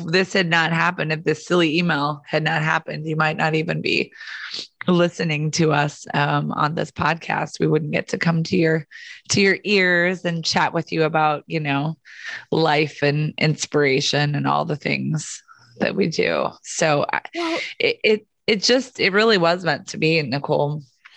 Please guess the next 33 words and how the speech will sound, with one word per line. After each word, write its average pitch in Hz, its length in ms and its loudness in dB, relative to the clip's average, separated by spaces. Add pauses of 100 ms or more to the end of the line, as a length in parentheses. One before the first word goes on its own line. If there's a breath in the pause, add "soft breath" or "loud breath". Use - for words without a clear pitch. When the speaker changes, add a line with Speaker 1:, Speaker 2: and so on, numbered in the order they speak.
(160 loud breath)
Speaker 2:
Sarah, 285 420 2
Speaker 1:
I 226 40 4
think 185 100 4
about 160 300 2
that 151 140 0
often. 151 640 -2 (440 loud breath)
Speaker 2:
I 269 120 2
think 339 240 2
about 226 260 4
it 202 180 0
too. 262 300 0
And 214 140 4
I 214 100 2
was 220 160 0
thinking 349 380 -4
about 196 280 2
where 185 140 4
you 175 380 0
were 165 460 -4
in 175 220 0
your 165 240 4
life 180 380 2
at 180 140 -2
that 156 240 -4
time. 175 480 -2 (680 loud breath)
And 214 300 4
I 214 80 -4
think 339 280 0 (100)
you 466 100 4
were 427 80 4
feeling 220 840 0
somewhat 226 540 2
alone 196 720 0